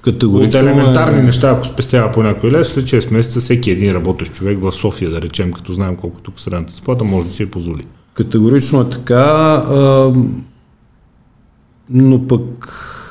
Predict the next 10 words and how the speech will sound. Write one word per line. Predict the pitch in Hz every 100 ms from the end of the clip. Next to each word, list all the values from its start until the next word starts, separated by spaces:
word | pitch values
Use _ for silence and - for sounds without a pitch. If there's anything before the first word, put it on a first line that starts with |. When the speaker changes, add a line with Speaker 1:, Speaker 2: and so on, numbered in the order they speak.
| - - - - _ _
Speaker 1:
като | 127 127 123
че | - 123
ли | 131 175 170
патологичното | 151 - 131 123 135 139 135
затлъстяване | 113 107 101 113 - 135 139 143 139 131
и | 117
начина | 110 117 131 - 131
на | 117 107
хранене | - 127 135 123
засягат | 110 - - 123 123 123